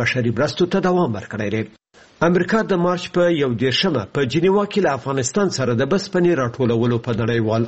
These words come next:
آنلاین کنفرانس کې چې ملګرو ملتو د څلور میلیارډ او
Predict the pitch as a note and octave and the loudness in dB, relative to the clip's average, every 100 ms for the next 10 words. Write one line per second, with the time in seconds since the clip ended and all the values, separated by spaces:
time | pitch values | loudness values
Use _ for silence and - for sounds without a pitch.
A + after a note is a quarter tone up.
0 | B2+ A#2+ A2+ A#2 A2+ G#2+ - A#2 D3 D3+ | 0 0 2 0 -2 -6 -4 0 0 0
1 | G3 G3 - - F#3 G#3+ G3 - C3 E3+ | 0 -2 -4 0 2 4 0 -2 0 0
2 | F3 A#3+ E3+ A#2+ G#2+ - B2+ A2+ A#2 D#3+ | 2 2 2 0 -4 -6 -2 0 2 2
3 | G3 G3 - D3 C#3 G#3 G3 C3 A#2+ C#3+ | 2 2 0 -2 2 2 2 2 2 2
4 | C#3+ F3+ | 0 0